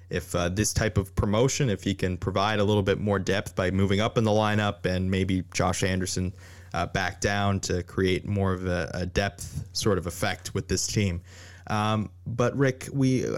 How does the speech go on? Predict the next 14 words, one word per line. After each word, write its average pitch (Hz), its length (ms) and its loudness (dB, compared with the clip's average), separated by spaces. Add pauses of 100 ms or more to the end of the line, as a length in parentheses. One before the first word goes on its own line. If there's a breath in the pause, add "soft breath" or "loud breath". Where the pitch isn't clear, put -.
unfortunately 127 680 2
have, 101 340 0
uh, 87 180 0
some 90 220 -2
sad 117 420 2
news 98 520 2
that 92 220 -2
came 95 300 0
out 87 260 -2
this - 240 -2
week. 98 380 0 (440 loud breath)
Uh, 92 180 2
Walter 127 420 4
Gretzky, 95 640 0